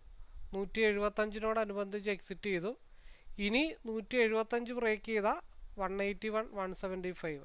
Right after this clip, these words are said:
അങ്ങനെ ഓരോ റെസിസ്റ്റൻസിലും നമ്മൾ ട്രെയിൽ ചെയ്ത് ട്രെയിൽ ചെയ്തോ റെസ്റ്റ് ചെയ്ത് റെസ്റ്റ് ചെയ്തോ കയറിക്കഴിഞ്ഞാൽ നമുക്ക് വലിയ വിഷയമില്ല. ഹൈ വോളറ്റാലിറ്റി ആണ്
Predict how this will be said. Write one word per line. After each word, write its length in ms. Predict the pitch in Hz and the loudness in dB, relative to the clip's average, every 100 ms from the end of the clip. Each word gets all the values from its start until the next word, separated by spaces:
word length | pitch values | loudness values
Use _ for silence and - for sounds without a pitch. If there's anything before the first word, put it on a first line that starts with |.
| 147 | -10
അങ്ങനെ 200 | 185 226 202 | -4 2 4
ഓരോ 220 | 208 247 294 - - - - - - - | 4 2 0 -8 -12 -12 -14 -18 -12 -2
റെസിസ്റ്റൻസിലും 840 | 208 - 214 240 240 262 247 262 269 - - - - 214 | 0 0 0 0 0 2 2 2 -2 -18 -20 -20 -10 -4
നമ്മൾ 220 | 208 214 233 277 - - - | 0 2 2 0 -6 -18 -2
ട്രെയിൽ 260 | 202 196 220 | 2 4 2
ചെയ്ത് 300 | 240 240 233 | 2 0 2
ട്രെയിൽ 240 | 226 214 | 2 2
ചെയ്തോ 440 | 226 233 208 226 - - - - 214 | 0 0 0 0 -4 -14 -14 -6 0
റെസ്റ്റ് 240 | 190 - - | 0 -2 -4
ചെയ്ത് 140 | 226 226 | 0 0
റെസ്റ്റ് 200 | 214 - | 0 -2
ചെയ്തോ 180 | 220 220 220 | -2 -2 0
കയറിക്കഴിഞ്ഞാൽ 540 | 214 208 208 208 214 208 | -2 -2 -2 -2 0 -2
നമുക്ക് 200 | 190 208 | -2 -4
വലിയ 160 | 202 202 190 | -4 -2 -4
വിഷയമില്ല. 400 | - 185 156 143 - - - - - | -4 -6 -6 -12 -14 -14 -12 -14 -4
ഹൈ 160 | 170 180 214 247 | 0 0 0 0
വോളറ്റാലിറ്റി 580 | 214 196 190 196 196 202 | 2 2 4 2 2 0
ആണ് 120 | 196 | 0